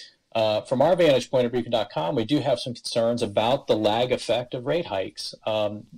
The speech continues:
you've seen a, you know, uh, five hundred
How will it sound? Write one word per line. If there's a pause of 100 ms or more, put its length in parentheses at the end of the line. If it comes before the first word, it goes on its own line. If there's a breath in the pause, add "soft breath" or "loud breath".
(120)
you've (120)
seen
a, (200)
you
know, (100)
uh, (120)
five
hundred